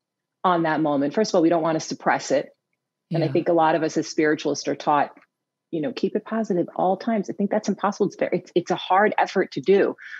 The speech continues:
Speaker 1: What you want to do is, if you find yourself in that routine of negativity, you work your way out of that
Speaker 2: Mm-hmm.
Speaker 1: into a different space. The tremendous lesson that you can take out, though, is that if you are reflecting on the negative part of things,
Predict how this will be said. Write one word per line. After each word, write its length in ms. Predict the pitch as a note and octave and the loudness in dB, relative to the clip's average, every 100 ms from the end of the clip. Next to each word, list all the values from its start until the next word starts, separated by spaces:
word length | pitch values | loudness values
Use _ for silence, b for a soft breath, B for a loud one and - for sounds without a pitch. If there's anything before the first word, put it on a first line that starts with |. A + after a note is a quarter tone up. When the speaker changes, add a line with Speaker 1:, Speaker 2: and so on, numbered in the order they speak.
| B | B
Speaker 1:
What 120 | F#3 F#3 | 2 4
you 120 | F#3 | 4
want 200 | F#3+ A3+ | 4 4
to 40 | |
do 140 | F#3 E3+ | 6 6
is, 100 | E3 | 4
if 120 | D3+ | 0
you 60 | D3 | -2
find 380 | - G3+ G#3+ | 2 4 4
yourself 720 | F#3+ F3 - C#3+ - E3+ D3+ | 2 0 -4 -4 0 0 2
in 80 | D3 | -2
that 160 | D3 - | -4 0
routine 380 | D3 - D#3+ C#3 | 0 0 -2 0
of 60 | |
negativity, 720 | C#3 C#3 - - B2 A#2 C#3 - _ _ | 0 -2 -2 -2 -2 0 -2 -4 _ _
you 100 | A#3+ | -10
work 260 | E3 - - | -6 -6 0
your 140 | E3+ | 4
way 360 | F3+ F#3 G3 F#3 _ - | 6 4 2 -2 _ 0
out 160 | C4+ | 2
of 100 | C4 | 4
that 100 | D#3+ - | 4 0
Speaker 2:
Mm-hmm. 60 | |
Speaker 1:
into 160 | D#3 E3+ | 0 0
a 40 | |
different 300 | D3+ E3 D3+ | 2 0 -4
space. 420 | - - E3 C#3+ - b b _ _ _ _ - | -4 2 2 0 -6 b b _ _ _ _ 0
The 80 | E3+ | 0
tremendous 680 | - F#3+ A3+ G#3+ F#3 - - _ _ _ _ | 4 4 6 6 4 0 -14 _ _ _ _
lesson 480 | F3+ G#3+ A#3+ - A3+ | 2 4 4 4 2
that 120 | F3 | 4
you 100 | D#3+ | 2
can 160 | D3+ D#3+ | 0 -4
take 280 | - C#3+ - | -2 -2 -2
out, 280 | C3+ B2 | -2 -4
though, 260 | - C3 B2 | -4 -2 -2
is 80 | - | -2
that 100 | D3+ | -2
if 100 | D3 | 0
you 160 | D#3 E3 | 2 4
are 160 | F3+ | 4
reflecting 640 | F#3 - G#3+ A3+ A3+ G3+ | 2 2 0 0 0 -4
on 120 | D#3 D3 | -4 -4
the 60 | |
negative 360 | C#3+ C#3 C3+ C#3+ - | -4 -4 -6 -10 -8
part 200 | C#3+ C#3+ | -6 -6
of 60 | - | -8
things, 540 | - - - - - | -16 -20 -20 -20 -20